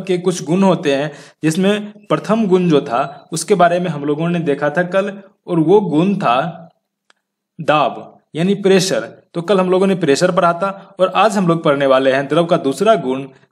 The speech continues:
जो कि है प्लवन यानी फ्लोटेशन, ठीक है। तो इसमें क्या कह रहा है कि द्रव का, द्रव का उत्क्षेप, उत्क्षेप या उत्प्लावन बल, ठीक है दोस्तों, उत्क्षेप को क्या बोलते हैं? उत्प्लावन बल बोलते हैं।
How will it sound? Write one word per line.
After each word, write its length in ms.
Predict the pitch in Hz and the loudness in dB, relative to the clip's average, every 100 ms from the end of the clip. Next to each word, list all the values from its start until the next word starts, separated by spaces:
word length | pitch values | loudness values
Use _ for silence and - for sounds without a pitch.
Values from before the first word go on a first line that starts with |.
| - | -2
जो 120 | 170 | 0
कि 180 | 175 165 | 2 0
है 140 | 156 160 | 0 -4
प्लवन 400 | 156 156 143 117 | 0 2 2 -2
यानी 300 | 113 143 165 175 | -4 -4 -2 -4
फ्लोटेशन, 720 | 175 151 151 120 - 110 104 - _ - | -2 -2 0 -2 -4 -10 -12 -20 _ -6
ठीक 180 | 202 214 | -2 0
है। 140 | 208 - - _ _ _ - | -2 -6 -20 _ _ _ -2
तो 100 | 226 | -2
इसमें 300 | 196 214 254 | 0 -2 0
क्या 140 | 220 | 0
कह 160 | 180 123 | 0 -2
रहा 120 | 113 | -2
है 220 | 110 - - _ _ | -6 -10 -20 _ _
कि 380 | 208 247 - - _ _ 160 | -6 -6 -8 -18 _ _ -6
द्रव 400 | 147 185 240 262 - | 2 4 2 0 -2
का, 520 | 131 117 143 - _ _ _ - | -2 0 -4 -12 _ _ _ -10
द्रव 380 | 135 185 247 262 | -2 0 2 0
का 560 | 147 123 143 - - - | 0 0 -2 -6 -10 -8
उत्क्षेप, 720 | - - - 233 - - - _ _ _ _ | -8 -2 2 4 2 -6 -18 _ _ _ _
उत्क्षेप 680 | 202 - - - 208 240 233 | -10 -10 -8 -2 2 2 2
या 260 | 233 143 127 - 185 | 0 2 0 -4 -8
उत्प्लावन 680 | 175 190 170 160 160 131 | -6 0 2 2 2 -4
बल, 200 | 113 107 113 - | -6 -8 -10 -14
ठीक 180 | 202 | -4
है 60 | 208 | 0
दोस्तों, 340 | 202 202 214 214 - - - | 0 0 -6 -8 -14 -20 -8
उत्क्षेप 480 | 180 - 185 196 190 | -8 -4 -2 -2 2
को 120 | 196 | 2
क्या 160 | 190 190 | 4 2
बोलते 320 | 196 185 202 | 0 -2 -4
हैं? 240 | 233 226 - - | -4 -6 -16 -14
उत्प्लावन 520 | 175 - 180 180 190 | -8 0 2 2 0
बल 200 | 156 131 | 0 -2
बोलते 400 | 117 110 110 120 | -2 -6 -6 -8
हैं। 160 | 113 | -8